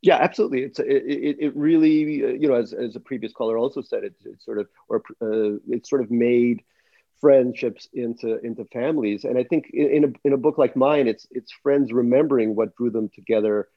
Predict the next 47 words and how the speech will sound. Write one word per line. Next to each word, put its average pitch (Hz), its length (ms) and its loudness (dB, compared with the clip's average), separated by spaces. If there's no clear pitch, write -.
to 104 60 -8
begin 220 300 2
with, 107 180 0
because - 280 -8
some 127 120 2
of 117 60 0
these 107 140 -4
people 104 280 -4
are 101 160 0
very 104 240 0
far 101 260 0
flung, 101 340 -2
live 101 140 -4
in 101 80 -4
different 98 260 -10
parts 104 240 -6
of - 60 -14
the 104 80 -4
world. 98 360 -2
Uh, 98 160 2
they 104 100 4
haven't, 101 360 0
many 139 360 6
of 117 60 4
them 113 100 2
haven't 110 240 0
seen 117 200 -2
each 113 160 -2
other 101 180 0
in 101 80 -2
a 98 60 -2
while, 95 400 -2
and, 95 160 -8
and 101 160 -8
you 101 140 -6
really 117 120 4
begin 101 320 -4
to 107 120 -14
remember 101 420 -2
all 101 140 0
of 95 80 -6
these, 92 200 -16
all 104 140 -2
of 101 80 -2
these 101 180 -8
memories 101 640 -4
and 95 300 -10